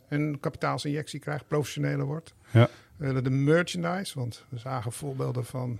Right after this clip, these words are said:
Speaker 1: hoe dat ging met samenwerking met Manchester United, Yankees, eh, Bayern München, die enorme goede merchandise kanalen had. Ja, dat wilden we toch ook beter maken dan alleen maar een fanshopje beneden in
Speaker 2: Ja.
Speaker 1: de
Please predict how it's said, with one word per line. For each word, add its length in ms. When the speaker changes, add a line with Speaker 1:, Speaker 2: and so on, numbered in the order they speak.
Speaker 1:
hoe 160
dat 200
ging 340
met 240
samenwerking 600
met 80
Manchester 360
United, 360
Yankees, 720
eh, 60
Bayern 300
München, 400
die 180
enorme 760
goede 220
merchandise 760
kanalen 440
had. 280
Ja, 160
dat 180
wilden 200
we 60
toch 140
ook 200
beter 360
maken 340
dan 160
alleen 240
maar 100
een 60
fanshopje 520
beneden 420
in 80
Speaker 2:
Ja. 60
Speaker 1:
de 300